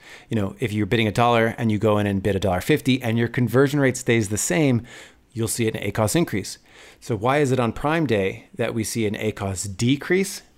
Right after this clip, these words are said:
Because we have such a massive spike in conversion rate. We have a massive spike in revenue per click. Um, so you can generally safely do a fifty percent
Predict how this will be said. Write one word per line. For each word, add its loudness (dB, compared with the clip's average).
Because -2
we -2
have -2
such -6
a -2
massive -4
spike -2
in -8
conversion 0
rate. -4
We 0
have 2
a 0
massive 0
spike 0
in -2
revenue 0
per -6
click. -4
Um, -4
so 0
you -6
can -2
generally 0
safely -2
do 0
a -6
fifty -4
percent -2